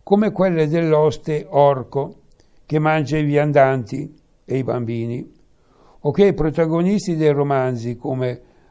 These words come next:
Ren-, Roman de Renard sembrino muoversi esclusivamente spinti dalla ricerca del cibo.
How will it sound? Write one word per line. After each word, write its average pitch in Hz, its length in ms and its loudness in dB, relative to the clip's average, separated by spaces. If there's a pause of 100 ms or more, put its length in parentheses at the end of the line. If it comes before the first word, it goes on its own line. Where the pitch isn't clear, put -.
(140)
Ren-, 135 520 -2
Roman 139 640 0
de 131 260 0
Renard 131 720 -2 (380)
sembrino 185 640 0
muoversi 147 720 0
esclusivamente 151 1160 -4
spinti 185 800 -6 (280)
dalla 139 280 0
ricerca 139 460 -4
del 120 220 -6
cibo. 117 420 -10